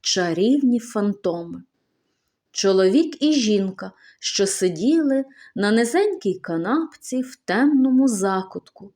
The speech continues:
підвелися. Блискуче скло, відбиваючи їхні постаті, відобразило прощальний поцілунок.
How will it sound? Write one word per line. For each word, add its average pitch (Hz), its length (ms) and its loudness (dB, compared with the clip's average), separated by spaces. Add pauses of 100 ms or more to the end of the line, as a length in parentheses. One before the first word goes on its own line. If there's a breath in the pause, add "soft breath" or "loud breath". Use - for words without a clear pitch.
(160)
підвелися. 190 880 -2 (1120)
Блискуче 208 800 0
скло, 254 680 0
відбиваючи 202 840 2
їхні 202 420 0
постаті, 240 800 -4 (340 loud breath)
відобразило 277 800 2
прощальний 202 760 -2
поцілунок. 202 960 -4